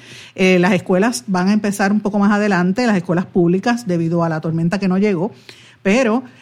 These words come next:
evidentemente, están pasando muchas cosas que tenemos que hablar. ¿Ustedes piensan que la pandemia está controlada, como dice el gobierno, o ustedes piensan que no? Si me pregunta a mí, yo creo que no, ¿verdad?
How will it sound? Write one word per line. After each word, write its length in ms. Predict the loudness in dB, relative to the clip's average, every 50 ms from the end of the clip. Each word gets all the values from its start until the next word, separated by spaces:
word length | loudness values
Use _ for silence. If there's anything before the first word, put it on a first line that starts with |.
| -6 -2
evidentemente, 560 | 2 2 4 4 2 2 2 2 2 0 0
están 200 | 0 0 0 0
pasando 400 | 0 0 2 2 4 4 2 4
muchas 400 | 4 4 4 4 2 0 -4 -4
cosas 280 | -4 -4 -6 -4 -6
que 100 | -6 -4
tenemos 260 | -4 -4 -2 -2 -2 -2
que 120 | -2 -2
hablar. 180 | -2 -2 -2 -2
¿Ustedes 340 | -2 -2 -2 -2 -2 -4
piensan 640 | -4 -4 -2 0 2 2 2 0 0 0 -2 -2 -2
que 120 | -2 -4 -4
la 100 | -4 -4
pandemia 460 | -2 -2 0 0 2 2 2 2 0
está 180 | 0 -2 -4
controlada, 760 | -2 0 2 2 2 0 0 0 0 2 2 2 0 0 -2 -6 -10 -20 -20 -20 -20 -8
como 240 | -2 0 2 4 4
dice 260 | 2 2 0 0 0
el 80 | 0 2
gobierno, 540 | 2 2 2 2 2 2 2 0 0 0 0
o 160 | 0 0 0
ustedes 380 | 0 -2 -2 -2 -2 -2 -2 -2
piensan 420 | -2 0 0 2 2 2 2 2
que 160 | 2 2 0
no? 160 | -2 -2 -4 -8 -8
Si 120 | -6 -4
me 140 | -2 -2 0
pregunta 400 | 0 2 2 2 2 2 2 2
a 40 | 2
mí, 140 | 2 2
yo 140 | 2 0 0
creo 180 | 0 -2 -2 -2
que 160 | 0 0 0
no, 100 | 2 2
¿verdad? 360 | 0 0 -2 -2 -2 -4 -4